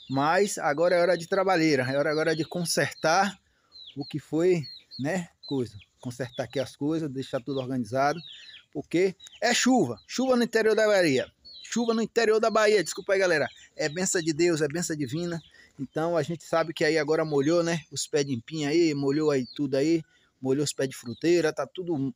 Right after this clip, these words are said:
bem molhado. E aí a gente sabe que aí agora já dá uma ajuda, né, aos pés de árvore. Isso aqui mesmo, agora a gente vai ter que puxar ele todinho pra frente, né?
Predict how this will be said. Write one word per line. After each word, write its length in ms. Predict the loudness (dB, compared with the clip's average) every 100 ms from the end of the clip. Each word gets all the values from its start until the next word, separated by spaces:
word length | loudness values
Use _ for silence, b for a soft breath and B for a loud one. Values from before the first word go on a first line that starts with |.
| -6
bem 180 | -6 -6
molhado. 560 | -4 0 2 2 2 -2 -18 B B B B _
E 140 | -4 0
aí 200 | 0 0
a 100 | -2
gente 220 | -4 -6
sabe 280 | -2 -2 -4
que 160 | -2
aí 160 | 0 0
agora 500 | 0 2 2 2 0 -6 _ _ _
já 260 | -2 0 0
dá 140 | 0
uma 160 | 0 0
ajuda, 420 | 0 -4 0 0
né, 180 | 0 -4 -8
aos 260 | -4 -4 -2
pés 220 | -2 0
de 100 | 2
árvore. 380 | 2 2 0 -6
Isso 160 | -4
aqui 240 | -6 -4 0
mesmo, 340 | 2 2 0 -8 B B B
agora 300 | -4 0 0
a 20 |
gente 260 | -2 -6 -4
vai 140 | -4
ter 140 | -2 -4
que 80 | -4
puxar 360 | -12 -4 0 0
ele 100 | 2
todinho 360 | 2 2 0
pra 140 | -2 -4
frente, 380 | 0 -2 0
né? 160 | -2